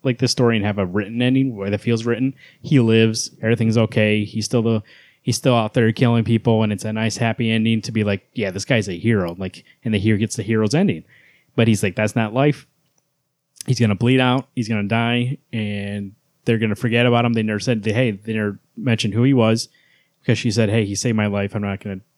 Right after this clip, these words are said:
you know, open that can of worms. His mom's been through enough."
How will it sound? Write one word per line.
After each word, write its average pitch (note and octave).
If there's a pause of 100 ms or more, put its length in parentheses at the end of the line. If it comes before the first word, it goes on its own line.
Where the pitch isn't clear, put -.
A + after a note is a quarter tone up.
(200)
you A#2+
know, G2+ (260)
open A#2
that G#2
can G#2+
of G2+
worms. G2+
His G2+
mom's G#2
been G#2
through G2
enough." F#2